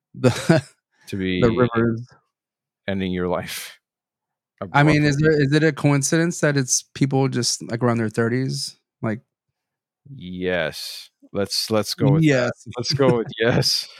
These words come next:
Speaker 2: <laughs>
Speaker 1: Uh, but, I mean, people are making assumptions already, assuming that it is a serial killer, right? 'Cause, I mean, how many people can be this reckless?
Speaker 2: Yeah, I don't
Speaker 1: You know?
Speaker 2: know.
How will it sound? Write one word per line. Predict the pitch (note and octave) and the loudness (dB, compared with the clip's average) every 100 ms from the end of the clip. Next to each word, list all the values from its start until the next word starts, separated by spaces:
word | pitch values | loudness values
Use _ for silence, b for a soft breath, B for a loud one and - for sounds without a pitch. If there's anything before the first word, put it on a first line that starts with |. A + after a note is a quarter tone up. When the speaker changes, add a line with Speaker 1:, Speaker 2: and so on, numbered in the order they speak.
| _ - | _ 0
Speaker 2:
<laughs> | E3+ - C#3 _ - - _ G#2+ - - - - _ C#3+ D3+ D3+ C#3 E3+ | 0 0 -2 _ -16 -16 _ -14 -12 -12 -12 -12 _ -10 -8 -10 0 4
Speaker 1:
Uh, | D#3 | 6
but, | D3 D#3+ | 6 4
I | |
mean, | E3 D#3 | 4 4
people | F3 F#3+ | 2 4
are | E3 | 4
making | D3+ C#3 | 4 2
assumptions | A#2+ C#3 C3 C3+ B2 | 2 0 2 2 2
already, | B2 B2 B2 | 2 2 2
assuming | A#2 - B2 B2 A#2+ | 0 0 0 0 0
that | A#2 | -2
it | A2 B2 | -2 0
is | B2+ A#2 | 0 -2
a | G#2 | -4
serial | - B2 A#2 A2+ | -2 0 0 -2
killer, | - A#2 A#2 | -4 -4 -2
right? | B2 C3 | -4 -4
'Cause, | - A#2+ | -4 -2
I | |
mean, | B2 B2+ | 0 0
how | A2+ | 0
many | D#3 E3 | 0 0
people | C#3+ D3 C3+ | -2 -4 -2
can | C3 | -2
be | B2+ | -2
this | A#2+ A#2 | -2 -2
reckless? | A2 A2+ A2+ - - _ _ _ | -4 -2 -4 -4 -8 _ _ _
Speaker 2:
Yeah, | G#2+ E2+ E2 D#2+ E2 - _ - | -6 -2 0 0 -4 -10 _ -8
I | |
don't | F#2+ | -2
Speaker 1:
You | G#2+ | 0
know? | B2+ | 0
Speaker 2:
know. | G2+ | -2